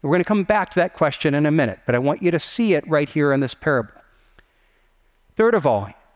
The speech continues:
there's some, it's teaching us there is time between the planting, the fruit, and the harvest. See, in both parables, Jesus is talking about planting seeds.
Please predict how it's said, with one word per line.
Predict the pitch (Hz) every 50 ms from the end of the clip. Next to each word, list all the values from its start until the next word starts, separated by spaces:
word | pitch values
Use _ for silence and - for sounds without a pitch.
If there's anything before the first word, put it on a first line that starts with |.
| _ _ _
there's | - 170 160 -
some, | - 180 170 160 - _ _ _ - - -
it's | 277 - 160 - - -
teaching | - 214 196 - 202 185
us | 175 -
there | - 185 165 160
is | 139 -
time | - - - 180 196 214 226 220
between | 190 175 - - 170 151
the | 139 127
planting, | - - - 175 196 214 208 - 202 208 208 202 185 - -
the | 175
fruit, | 151 - - - 180 175 170 180 - -
and | 147 139
the | 143 131
harvest. | 123 139 127 117 98 95 - - - - - - - _ _ _ _ _ _ _ _ _ - _ _ _ _ _ _ _ _ _ _ - _ _ _ _
See, | - - 202
in | 190 180
both | 156 202 214 214 202 - -
parables, | - 208 202 190 156 135 123 113 -
Jesus | - 147 139 131 - 147 - -
is | 143 123 -
talking | - 156 143 135 - 147
about | 127 139 143 -
planting | - - 139 139 123 - 135 113
seeds. | - - - 151 120 90 - - - - - -